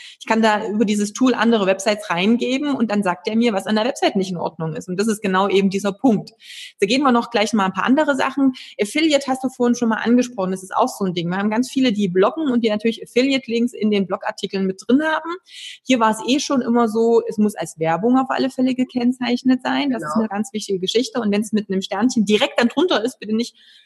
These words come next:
Speaker 1: fünftausend Seiten weit weg, dass keiner weiß, wo ist denn dieses Sternchen jetzt erklärt, aber es muss in der Nähe irgendwie, ähm,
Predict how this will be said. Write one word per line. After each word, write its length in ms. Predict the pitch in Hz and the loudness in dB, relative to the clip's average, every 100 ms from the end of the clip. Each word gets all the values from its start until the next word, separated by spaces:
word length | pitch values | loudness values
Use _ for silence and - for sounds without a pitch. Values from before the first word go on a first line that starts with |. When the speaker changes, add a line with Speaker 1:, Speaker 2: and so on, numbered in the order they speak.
| _ _ _ _ | _ _ _ _
Speaker 1:
fünftausend 460 | 240 - 208 226 | -4 0 2 2
Seiten 300 | 208 208 220 | 2 2 2
weit 220 | 196 196 208 | 2 2 0
weg, 180 | 277 | 0
dass 140 | - 202 | -2 -4
keiner 440 | - - 226 220 | -8 -2 0 2
weiß, 240 | 202 226 214 | 2 0 2
wo 80 | |
ist 100 | 202 | 2
denn 100 | 247 | 4
dieses 140 | 208 196 | 4 2
Sternchen 360 | 208 262 220 | 0 0 2
jetzt 160 | 190 185 | 0 0
erklärt, 480 | 196 - 190 220 285 | -6 -2 0 0 -2
aber 260 | 202 202 190 | -2 -2 -2
es 120 | 196 | 0
muss 180 | 220 220 | 0 2
in 140 | 202 | 0
der 100 | 190 | 2
Nähe 400 | 190 214 220 202 | 2 4 2 -2
irgendwie, 580 | - 196 202 202 190 190 | -2 2 2 2 0 2
ähm, 260 | - 170 | 0 -10